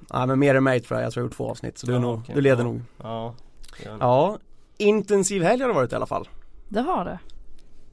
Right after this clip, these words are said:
Speaker 3: Verkligen. Skönt också att det kommer igång lite. Det känns som att man har suttit och väntat på att det ska smälla till.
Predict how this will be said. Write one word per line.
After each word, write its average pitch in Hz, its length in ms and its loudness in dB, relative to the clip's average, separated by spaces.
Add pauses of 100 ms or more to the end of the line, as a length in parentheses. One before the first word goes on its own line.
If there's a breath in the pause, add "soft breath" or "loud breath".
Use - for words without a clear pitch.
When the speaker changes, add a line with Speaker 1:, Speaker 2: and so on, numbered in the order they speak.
(140)
Speaker 3:
Verkligen. 220 400 -4 (340)
Skönt 175 480 6
också 170 200 -6
att - 60 -12
det - 60 -10
kommer 170 260 -6
igång 170 360 -4
lite. - 340 -10 (220)
Det - 60 -12
känns 214 180 0
som 202 100 -2
att 185 80 -2
man 180 140 -2
har 175 60 -2
suttit 196 300 -4
och 165 100 -2
väntat 180 380 0
på 226 100 4
att 170 120 -2
det 165 60 -8
ska 165 160 -10
smälla 175 320 -4
till. - 320 -4